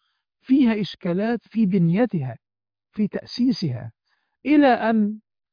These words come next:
آه، من سنوات قليلة، حسما لكل هذا الجدل، في جامعة ميتشيغان حصلت تجربة من أغرب ما يكون. قالوا: "نظرية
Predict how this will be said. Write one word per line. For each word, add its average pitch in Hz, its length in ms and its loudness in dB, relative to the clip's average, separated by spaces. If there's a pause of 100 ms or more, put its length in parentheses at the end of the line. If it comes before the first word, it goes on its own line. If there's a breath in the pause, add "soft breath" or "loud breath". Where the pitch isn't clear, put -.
(440)
آه، 151 320 2
من 165 160 2
سنوات 185 440 2
قليلة، 170 520 0 (960)
حسما 190 460 0
لكل 190 420 2
هذا 175 320 4
الجدل، 165 520 0 (460)
في 170 160 2
جامعة 160 440 2
ميتشيغان 180 640 -2 (800)
حصلت 226 580 -2
تجربة 180 500 -2
من 170 240 0
أغرب 190 360 -4
ما 170 180 -2
يكون. 135 480 -10 (720)
قالوا: 254 520 2 (540)
"نظرية 196 640 2